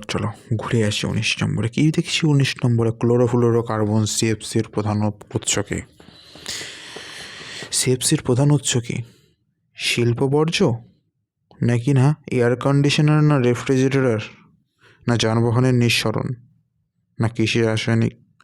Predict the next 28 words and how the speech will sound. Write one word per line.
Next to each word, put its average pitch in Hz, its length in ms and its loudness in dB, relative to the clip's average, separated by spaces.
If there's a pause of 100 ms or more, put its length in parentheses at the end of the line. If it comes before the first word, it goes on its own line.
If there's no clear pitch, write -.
(800)
রেফ্রিজারেটর, 131 760 2
এসি 123 540 2
যে 127 120 2
সমস্ত 127 320 0
চালানো 120 300 0
হয় 117 160 2
সেখান 117 280 0
থেকে 123 160 2
যে 123 100 4
সিএফসির 120 460 0
প্রধান 113 300 0
উৎস 110 260 -6
রেফ্রিজারেটর, 110 920 0
তারপরে 110 400 0
এয়ার 113 180 0
কন্ডিশনার, 110 640 -2
এখান 110 260 -2
থেকে। - 280 -8 (1300)
সঠিক 104 260 -2
উত্তর 107 280 0
ওটা 90 140 -4
হবে। - 460 -6 (160)
দশ 107 340 0 (220)
কুড়ি 104 180 0
নম্বর, 95 380 -2 (420)
শেষ 95 340 -2
প্রশ্ন - 400 -6
আজকের - 360 -4